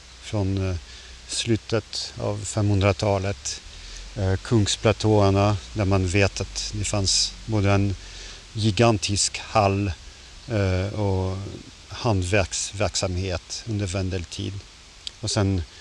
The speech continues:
kyrkan då, eh, alldeles i när-, närheten. Som tidigare under medeltid var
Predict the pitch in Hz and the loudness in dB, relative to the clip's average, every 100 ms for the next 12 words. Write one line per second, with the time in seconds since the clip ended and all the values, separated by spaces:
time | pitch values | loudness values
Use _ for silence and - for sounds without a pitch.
0 | - - - 117 92 - 107 104 101 92 | -14 -4 0 2 0 0 -4 -4 -6 -8
1 | - - - 131 107 104 107 98 87 95 | -12 -20 -18 -14 -12 -10 -6 -2 -2 -2
2 | 95 90 - - 101 90 87 - 98 98 | -4 -6 -8 -8 -6 -6 -6 -8 -10 -10
3 | - - - - - - - - - 104 | -16 -20 -20 -20 -20 -20 -20 -8 2 2
4 | - 107 95 95 90 92 87 90 90 87 | 4 4 6 6 6 6 4 4 2 2
5 | 87 - 92 85 90 90 | -2 -4 -6 -4 -4 -6